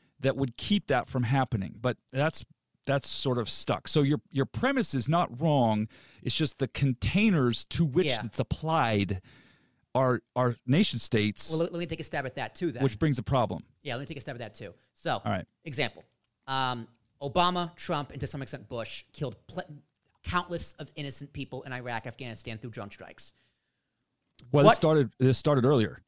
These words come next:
Speaker 1: so don't
Speaker 2: Earlier.
Speaker 1: leave
Speaker 2: Go ahead.
Speaker 1: Clinton
Speaker 2: Uh,
Speaker 1: out. Don't leave
Speaker 2: okay,
Speaker 1: Clinton out. By the
Speaker 2: okay,
Speaker 1: way, and
Speaker 2: don't
Speaker 1: I
Speaker 2: leave
Speaker 1: would just
Speaker 2: Clinton out.
Speaker 1: throw,
Speaker 2: I'll,
Speaker 1: I
Speaker 2: I'll
Speaker 1: would,
Speaker 2: say
Speaker 1: and why this
Speaker 2: every
Speaker 1: is important, why this is important is everybody blames Bush for this, uh, doctrine of regime change
Speaker 2: Right.
Speaker 1: in Iraq. That was a Clinton a-, administration doctrine.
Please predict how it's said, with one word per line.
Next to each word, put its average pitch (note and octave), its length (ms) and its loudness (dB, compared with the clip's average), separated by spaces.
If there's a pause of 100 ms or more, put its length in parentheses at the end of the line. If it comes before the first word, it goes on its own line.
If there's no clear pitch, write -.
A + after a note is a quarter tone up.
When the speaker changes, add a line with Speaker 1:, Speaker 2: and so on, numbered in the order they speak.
Speaker 1:
so A#2 220 2
don't A#2 140 6
Speaker 2:
Earlier. D3+ 200 10
Speaker 1:
leave D#3 100 6
Speaker 2:
Go A3+ 60 2
ahead. G3 80 4
Speaker 1:
Clinton F3+ 220 4
Speaker 2:
Uh, G2+ 80 2
Speaker 1:
out. F#2 100 -6 (140)
Don't D3+ 160 4
leave E3+ 100 4
Speaker 2:
okay, F#3 60 4
Speaker 1:
Clinton D3 180 4
out. - 120 -4 (140)
By C3+ 100 2
the D3+ 40 4
Speaker 2:
okay, D3 60 4
Speaker 1:
way, C3 40 0
and D3+ 60 6
Speaker 2:
don't - 80 10
Speaker 1:
I - 40 8
Speaker 2:
leave - 20 6
Speaker 1:
would D3+ 80 4
just D3 180 2
Speaker 2:
Clinton A#2 200 0
out. - 80 -6
Speaker 1:
throw, - 80 6
Speaker 2:
I'll, A3 100 6
Speaker 1:
I C#3+ 40 4
Speaker 2:
I'll E3+ 80 8
Speaker 1:
would, F3 80 6
Speaker 2:
say D3 200 4
Speaker 1:
and B2 100 -4
why F#3+ 140 4
this G#3+ 140 4
Speaker 2:
every G#3+ 140 2
Speaker 1:
is - 80 0
important, F3+ 400 2 (260)
why E3 120 4
this G3+ 80 2
is G3+ 60 -2
important D#3 320 2
is D3+ 60 2
everybody F#3 320 2
blames D3+ 420 2
Bush C#3+ 340 4
for C3 180 2
this, A2+ 320 0 (140)
uh, A2+ 180 4 (260)
doctrine B2 400 2
of G2 120 0
regime B2+ 380 2
change F#2 560 -4 (100)
Speaker 2:
Right. B2 240 -4 (160)
Speaker 1:
in B2+ 140 6
Iraq. B2 400 2 (260)
That D#3+ 160 4
was F3 160 4
a D#3+ 60 2
Clinton B2 560 4 (100)
a-, C3+ 140 4 (100)
administration B2 880 2 (200)
doctrine. A#2 440 0